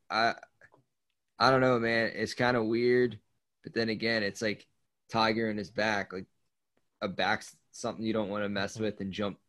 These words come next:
Speaker 1: right into it. And same with the knee. I mean, look at all these other athletes out there in different sports where they tear, like, their A C L, how long of a process it takes for them
Speaker 2: Mm-hmm.
Speaker 1: to get back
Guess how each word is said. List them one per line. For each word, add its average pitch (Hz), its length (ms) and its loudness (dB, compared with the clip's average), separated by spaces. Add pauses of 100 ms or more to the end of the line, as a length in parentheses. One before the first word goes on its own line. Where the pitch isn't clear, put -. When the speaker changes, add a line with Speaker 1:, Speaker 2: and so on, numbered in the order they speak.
(140)
Speaker 1:
right 98 200 -4
into 101 360 -4
it. 101 120 -4
And 92 120 -10
same 107 220 -6
with 107 160 -4
the 85 80 -10
knee. 95 460 -4
I 87 40 -10
mean, 95 220 -6
look 120 180 -4
at 160 80 0
all 143 140 4
these 120 180 0
other 113 260 2
athletes 104 480 -2
out 98 240 -2
there 98 180 -2
in 95 80 -6
different 98 320 -8
sports - 380 -6
where 98 80 -8
they 95 120 -6
tear, 101 460 -2 (540)
like, - 160 -14
their 98 180 -2
A 104 100 0
C 87 300 -8
L, 92 140 -2
how 90 140 -6
long 92 320 -6
of 92 120 -6
a 85 60 -8
process 95 560 -6
it 76 120 -14
takes 92 240 -8
for - 100 -10
them 95 160 -4
Speaker 2:
Mm-hmm. 104 100 -8
Speaker 1:
to 98 60 -8
get - 260 -6
back 95 320 -2